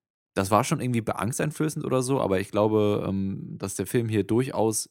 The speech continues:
effektiver als Psychothriller und Drama ist und Charakterstudie, ähm, bis zu einem bestimmten Punkt, als tatsächlich dann letztendlich als, als, äh, Film, der Leute gruselt oder so. Für mich war es unangenehm, aber ich gucke ja auch nicht viele solcher Filme. Äh, wie ging dir das da?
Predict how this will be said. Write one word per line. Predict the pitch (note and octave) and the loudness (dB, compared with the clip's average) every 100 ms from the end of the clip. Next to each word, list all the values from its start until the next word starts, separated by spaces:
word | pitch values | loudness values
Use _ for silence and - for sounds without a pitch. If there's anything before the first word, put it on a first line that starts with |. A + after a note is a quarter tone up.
| _ | _
effektiver | G2+ A2+ - C#3+ C3 B2 | -4 -4 -6 -4 2 2
als | G#2 G2 | 2 -2
Psychothriller | - - C#3+ D3 - C#3+ C#3 C3+ | -6 -6 -4 -4 -4 0 0 0
und | G2+ | -2
Drama | F#2+ F#2+ G2+ C3+ D3 | -4 0 0 0 -2
ist | D#3 E3 - | -4 -8 -10
und | - G2+ | -8 -8
Charakterstudie, | - G2 A2 - B2+ C3 C3 C3 C3 - - - - | -4 -2 -2 -4 -6 -4 0 0 -2 -14 -20 -20 -4
ähm, | G#2 G#2 G#2 | -2 0 -2
bis | A#2 | -2
zu | B2 | -2
einem | A2 | -4
bestimmten | A2 A#2+ - | -2 -4 -2
Punkt, | B2 A#2 | -4 0
als | G#2 A#2 | 0 0
tatsächlich | - G#2 A2 A#2 | -2 -4 -2 -4
dann | G#2 G2+ | -2 -2
letztendlich | G2 G2+ G#2 G2+ | -2 -2 -2 -2
als, | F#2+ F#2+ | -2 -2
als, | - F#2 - - - | -2 -4 -6 -10 -8
äh, | F2+ E2+ | -6 -6
Film, | E2 - A2+ A2 F#2+ | -10 0 2 2 0
der | F#2 F#2 F#2+ F#2+ | 2 4 0 -4
Leute | F3+ E3 F#2+ G#2+ | -6 2 2 2
gruselt | F#2 G#2+ A#2 G#2+ G2 | -6 -2 -2 -2 -4
oder | F#2 F2 | -2 0
so. | F#2 F2+ - _ | -2 -4 -8 _
Für | - A#2+ | 2 4
mich | E3 F#3 - _ _ _ | 4 2 -12 _ _ _
war | A2 | 0
es | A#2 | 2
unangenehm, | C#3 B2 F#2+ F#2 A2+ | 2 2 4 2 0
aber | - F#2+ - - - | 0 -2 -2 -8 -12
ich | - - | -12 -4
gucke | C#3 A#2 | -4 -2
ja | - | -4
auch | |
nicht | G2+ F#2+ | -4 -8
viele | - A2 | -6 -4
solcher | G2 F#2+ F#2+ | -2 -2 -2
Filme. | - G#2 F#2+ B2+ _ _ - | 0 0 0 -2 _ _ -8
Äh, | F#2+ | -4
wie | A2+ | -2
ging | A#2 | 0
dir | C3+ | 2
das | G#2 - | 0 -2
da? | F2+ F2 | -6 -8